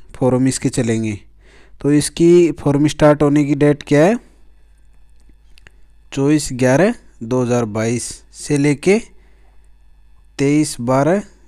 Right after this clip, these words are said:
दो हज़ार बाईस तक। और गाइस, इसके अंदर अब हम देख लेते हैं कि टोटल कितनी वैकेंसी रहने वाली है। तो इसके अंदर गाइस, टोटल वैकेंसियाँ नर्सिंग ऑफिसर है, उसकी है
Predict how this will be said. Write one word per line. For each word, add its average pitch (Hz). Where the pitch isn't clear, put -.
दो 123
हज़ार 151
बाईस 123
तक। 104
और 139
गाइस, 156
इसके -
अंदर 180
अब 175
हम 165
देख 151
लेते 156
हैं 165
कि 160
टोटल 151
कितनी 147
वैकेंसी 151
रहने 131
वाली 131
है। 165
तो 131
इसके 147
अंदर 175
गाइस, 175
टोटल 165
वैकेंसियाँ 156
नर्सिंग 147
ऑफिसर 151
है, 165
उसकी 156
है 160